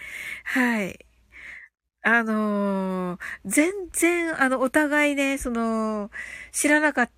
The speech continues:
たんですけど、本当にこうね、あの、おすずちゃんの、あの、おばあ様と私の父親ね、あの、同じ、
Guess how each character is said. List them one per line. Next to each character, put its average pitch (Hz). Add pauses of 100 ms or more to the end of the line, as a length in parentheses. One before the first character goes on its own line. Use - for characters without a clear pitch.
(140)
た 214
ん 202
で 190
す -
け 175
ど、 185 (1300)
本 269
当 277
に 269
こ 247
う 247
ね、 247 (200)
あ 214
の、 214
お 254
す 277
ず 226
ち -
ゃ 208
ん 185
の、 175 (360)
あ -
の、 214
お 254
ば 269
あ 254
様 196
と 185
私 226
の 240
父 -
親 220
ね、 226 (420)
あ 220
の、 208
同 277
じ、 277